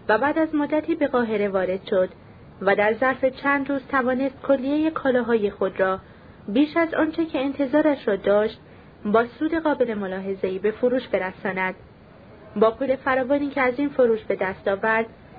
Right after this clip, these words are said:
اشیاء زیبا و کمیابی از قاهره خریداری کرد و با کاروانی که تا شش هفتهٔ دیگر عازم دمشق می‌شد قرار گذاشت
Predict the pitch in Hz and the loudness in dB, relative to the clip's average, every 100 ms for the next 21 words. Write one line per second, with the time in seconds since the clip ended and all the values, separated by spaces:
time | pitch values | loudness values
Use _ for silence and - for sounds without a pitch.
0 | - - - 226 - 294 - 285 247 254 | -20 -8 -2 -2 0 0 0 -2 -4 0
1 | 247 233 240 247 240 247 285 277 - 247 | 0 0 -2 -2 -2 2 2 0 0 -2
2 | 240 233 233 220 208 - 214 214 214 226 | 0 0 0 -2 -4 -2 0 2 0 -2
3 | 269 311 302 202 - - - - - - | 0 2 2 2 -6 -20 -20 -20 -8 0
4 | 196 208 214 254 262 277 302 320 302 285 | 2 2 2 0 2 2 0 0 0 0
5 | 277 339 - 311 294 294 285 285 262 285 | 0 -4 -4 -4 -4 -2 -2 -2 0 2
6 | 302 - 233 226 196 190 196 190 185 - | 2 4 2 2 -4 -2 -2 -2 -6 -6
7 | 196 202 254 254 247 - - - - - | -6 0 4 4 2 -8 -20 -20 -20 -10
8 | 202 233 277 311 320 320 320 320 | 0 2 2 0 -2 2 2 0